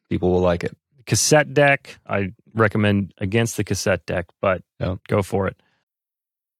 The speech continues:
Speaker 2: So I wanted to ask two questions on our way to our final two questions.
Speaker 1: Okay.
Speaker 2: So that's four questions.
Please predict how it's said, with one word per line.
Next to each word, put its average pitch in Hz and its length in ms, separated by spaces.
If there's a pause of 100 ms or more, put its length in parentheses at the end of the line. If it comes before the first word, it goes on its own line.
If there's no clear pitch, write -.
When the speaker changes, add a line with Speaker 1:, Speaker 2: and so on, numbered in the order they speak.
(680)
Speaker 2:
So 151 340
I 143 100
wanted 202 200
to 170 160
ask 131 340 (160)
two 202 160
questions 131 420
on 117 180
our 110 100
way 110 200
to 104 160
our 101 100
final 98 580
two 101 140
questions. 95 640
Speaker 1:
Okay. 104 260 (180)
Speaker 2:
So - 120
that's 92 140
four 90 240
questions. 104 520